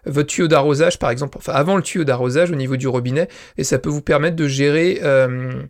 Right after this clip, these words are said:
euh, enfin de convertir votre robinet extérieur en un système d'arrosage intelligent, donc par exemple avec des systèmes d'heures où ça fonctionne, vous avez des statistiques, et cetera. Donc c'est plutôt pas mal, mais toujours pareil, on est sur une gamme de produits,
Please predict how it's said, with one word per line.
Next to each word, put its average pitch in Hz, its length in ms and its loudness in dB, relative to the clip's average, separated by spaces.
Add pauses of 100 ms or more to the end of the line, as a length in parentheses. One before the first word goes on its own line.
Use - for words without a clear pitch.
(480)
euh, 120 460 2
enfin 139 240 -6
de 123 160 -4 (280)
convertir 202 500 0
votre 160 200 -2
robinet 160 240 0
extérieur 151 640 2
en 156 140 -2
un 151 60 -2
système 160 340 -4
d'arrosage 143 540 0
intelligent, 139 600 -4
donc 143 140 -6
par 123 100 -2
exemple 131 300 -6
avec 123 120 -6
des 131 80 -10
systèmes 127 400 -4
d'heures 131 280 0 (340)
où 180 80 -8
ça - 180 0
fonctionne, 131 680 0
vous 123 180 -4
avez 120 140 -2
des 120 100 -4
statistiques, - 540 -8
et 139 80 -4
cetera. - 360 -10 (320)
Donc 135 100 -6
c'est 151 100 0
plutôt 147 260 -4
pas 151 120 2
mal, 196 160 0
mais 170 80 -2
toujours 160 260 -8
pareil, 151 280 0
on 143 120 -4
est 131 40 -6
sur 135 160 -6
une 127 80 -2
gamme 123 200 -4
de 131 60 -6
produits, 139 440 -6